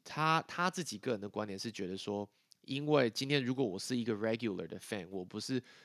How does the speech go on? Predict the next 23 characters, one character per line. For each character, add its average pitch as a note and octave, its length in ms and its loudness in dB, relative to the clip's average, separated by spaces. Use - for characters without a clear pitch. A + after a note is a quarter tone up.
真 D#3 180 4
的 C3+ 140 2
超 D#3+ 400 2
级 A2 400 -6
有 A2+ 200 -4
去 C3 220 -6
研 A2+ 320 -2
究 B2 220 0
篮 G#2 280 -4
球 - 180 -6
这 F#2+ 180 -6
件 G#2 60 -6
事 G#2+ 40 -8
情 G#2 140 -10
或 G#2+ 120 -4
战 A2 240 -4
术 G#2+ 120 -12
干 G2 180 -6
嘛 C#2 160 -14
的， - 100 -12
我 A2 180 0
看 C#3+ 400 0
很， - 200 -6